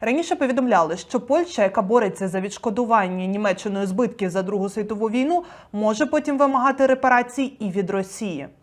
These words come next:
«Ми розглядаємо Берлін та Москву як різні цивілізації. З Берліном ми вважаємо, що можемо розпочати діалог, але з Путіним це інша цивілізація. Як тільки буде досягнуто успіху з Німеччиною, наступним кроком може стати початок такої дискусії з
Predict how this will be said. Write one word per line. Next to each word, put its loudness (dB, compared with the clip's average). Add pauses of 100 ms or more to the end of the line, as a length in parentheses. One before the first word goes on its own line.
(400)
«Ми 4
розглядаємо 4
Берлін -2
та -4
Москву -4
як 0
різні 0
цивілізації. -2
З -10
Берліном 0
ми 2
вважаємо, 0
що -8
можемо -2
розпочати -4
діалог, 0 (220)
але 2
з -8
Путіним -2
це -4
інша -2
цивілізація. 0 (200)
Як -2
тільки -2
буде -4
досягнуто -2
успіху -6
з -4
Німеччиною, -2 (200)
наступним 0
кроком 4
може -2
стати 0
початок -4
такої -2
дискусії -4
з -8